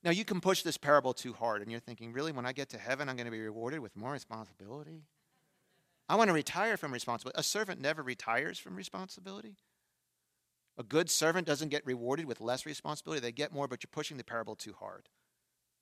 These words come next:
He's, it's not the responsibility he's pressing, it's the reward. And he says, "Let's celebrate together." So two things change right away.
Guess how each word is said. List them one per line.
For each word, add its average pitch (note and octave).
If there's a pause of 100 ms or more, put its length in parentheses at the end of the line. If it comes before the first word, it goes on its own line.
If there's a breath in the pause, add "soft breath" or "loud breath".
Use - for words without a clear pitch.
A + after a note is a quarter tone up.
(920)
He's, E3 (880)
it's -
not E3+
the D3
responsibility C3+
he's G#2+
pressing, A2+
it's A2+
the A2+
reward. G2 (840)
And D3+
he D3
says, C3+
"Let's C#3+
celebrate D3
together." A#2
So -
two C4+
things G3+
change D3+
right C#3+
away. A#2+